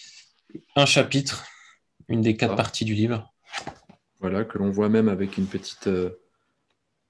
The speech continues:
Speaker 2: petit pa-, comme des petits pads, comme des manettes de jeu. Donc, euh, comme, je sais pas si c'est un petit, euh, un petit paddle que l'on voit comme ça.
Speaker 1: Oui, un peu, ouais.
Speaker 2: Donc, euh, qui fait référence, euh, donc, euh,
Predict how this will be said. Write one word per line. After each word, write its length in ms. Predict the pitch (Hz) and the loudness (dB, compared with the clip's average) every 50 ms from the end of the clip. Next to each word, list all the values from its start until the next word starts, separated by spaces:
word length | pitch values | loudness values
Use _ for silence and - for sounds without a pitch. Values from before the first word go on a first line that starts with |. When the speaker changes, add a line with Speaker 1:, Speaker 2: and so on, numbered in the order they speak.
| _ _ _ _ _ _ _ _ _ _ _ _ _ _ _ _ _ _ - - - - - - - - - - - - - - - - - - - - - - - - - - - - - - - _ _ _ _ _ | _ _ _ _ _ _ _ _ _ _ _ _ _ _ _ _ _ _ -20 -20 -20 -20 -20 -20 -20 -20 -20 -20 -20 -20 -18 -18 -18 -20 -20 -20 -20 -20 -20 -20 -20 -20 -20 -20 -20 -20 -20 -20 -20 _ _ _ _ _
Speaker 2:
petit 240 | - - - - | -20 -20 -20 -14
pa-, 180 | - - 87 65 67 - - - - _ | -4 -2 -2 -2 -2 -4 -6 -10 -12 _
comme 140 | - 107 107 | -2 -2 0
des 100 | 104 101 | 0 0
petits 180 | 98 - - - | -2 -4 -10 -4
pads, 300 | - 107 101 95 87 - - - - - - - - - _ _ _ _ _ _ _ _ _ _ _ _ _ _ _ _ _ _ _ _ _ _ _ _ _ _ _ | 0 0 0 0 0 -4 -8 -12 -20 -20 -20 -20 -20 -20 _ _ _ _ _ _ _ _ _ _ _ _ _ _ _ _ _ _ _ _ _ _ _ _ _ _ _
comme 180 | - - 101 101 | -4 -2 2 2
des 80 | 104 | 4
manettes 300 | 95 98 98 101 95 90 | 4 4 4 4 2 2
de 100 | 95 98 | 2 2
jeu. 220 | 90 90 95 98 92 | 2 4 2 2 2
Donc, 260 | 82 80 - - 92 | 0 -2 -2 -4 -4
euh, 140 | 71 - - | -6 -6 -6
comme, 240 | - 101 78 - | -6 -8 -8 -8
je 100 | 87 - | -10 -12
sais 80 | - - | -10 -2
pas 120 | - 104 | -2 -2
si 120 | 95 - - | -2 -2 -6
c'est 120 | - 95 | -6 -4
un 120 | 92 95 92 | -4 -4 -4
petit, 280 | - - 98 92 92 | -6 -6 -6 -6 -6
euh, 120 | 87 85 85 | -6 -6 -8
un 140 | 82 85 | -10 -12
petit 160 | 92 - - - | -12 -12 -10 -4
paddle 480 | - 95 92 95 98 101 92 87 87 - | -2 0 2 2 2 2 0 -2 -4 -4
que 60 | 90 | -6
l'on 160 | 87 90 90 | -6 -6 -6
voit 160 | 92 95 98 | -8 -8 -8
comme 160 | 95 87 82 | -8 -10 -8
ça. 160 | - - - 120 | -4 0 2 6
Speaker 1:
Oui, 220 | 127 131 127 123 | 8 8 8 8
un 120 | 117 107 | 6 4
peu, 240 | 104 - 113 113 107 | 4 4 4 4 4
ouais. 160 | 95 92 95 95 - _ _ _ _ _ _ _ - | 4 2 0 -4 -6 _ _ _ _ _ _ _ -14
Speaker 2:
Donc, 160 | 85 85 - | -12 -8 -6
euh, 100 | 80 82 | -8 -8
qui 200 | 87 - - 90 | -8 -12 -16 -14
fait 160 | - - 92 | -8 -6 -6
référence, 680 | 90 90 87 - - 90 82 95 92 92 90 - - - | -4 -4 -6 -6 -8 -8 -6 -6 -6 -6 -8 -12 -12 -10
euh, 140 | 95 95 | -10 -8
donc, 260 | 92 104 98 98 95 90 | -6 -4 -4 -4 -4 -6
euh, 80 | 85 | -8